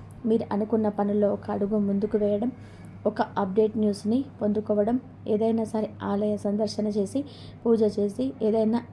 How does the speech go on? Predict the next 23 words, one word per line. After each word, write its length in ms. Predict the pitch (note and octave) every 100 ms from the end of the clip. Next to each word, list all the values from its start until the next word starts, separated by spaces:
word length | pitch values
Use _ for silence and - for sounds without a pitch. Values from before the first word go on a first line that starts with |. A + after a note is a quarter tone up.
| - -
ప్రశాంతంగా 680 | G3 - G#3 G#3 G#3 G#3
ఉండగలిగితే 680 | G3+ G3 G#3+ G3+ G3 G#3 B3+ C#4 - - - -
ఈ 60 | A3
రోజున 380 | G#3 G3+ G#3 G#3+
బాగుంటుంది. 600 | G3 F#3+ G3 G3+ G3+ G#3+ C4 - - -
ముఖ్యంగా 460 | A#3 G#3+ A#3 G#3 G#3+
శివారాధన 640 | G#3 G#3 G#3 G#3+ G3+ G3+ G#3
చేసుకోవడం, 580 | G#3 G#3 - G#3+ A#3 C4 A#3+
శివుడికి 440 | - G#3+ G#3 - -
అభిషేకాలు 640 | F#3+ G#3 G#3+ G3+ G3+ G#3 G3
చేయడం, 280 | G#3 G#3 B3 A#3+ - - - -
శివాలయానికి 760 | - A3+ A3+ G#3+ G#3 G3+ G3+
వెళ్ళి 260 | G#3 G3+ G#3
కొంచెం 360 | G#3+ G#3 G3 G#3
ప్రశాంతంగా 720 | G#3+ - A3 G3+ G#3 G#3 G#3+
ఉండే 320 | G#3 G#3+ G#3+
ప్రయత్నం 460 | G#3+ G#3 G3 A3+ A3
చేయండి. 380 | G#3+ G#3+ A3 C4+ - - - - -
ఎనలేని 600 | G#3+ A3+ A3+ A3+ G#3+ G#3
సంపద, 440 | G#3 A3 G3+ G#3 G#3+ A#3 -
ఎనలేని 480 | G#3+ G#3+ G#3+ G#3+ A3 -
ఐశ్వర్యము, 680 | G3 F#3+ - G3+ G3+ G#3 B3 C#4+ - - - G#3
ఎనలేని 520 | A3 A3 A3 G#3+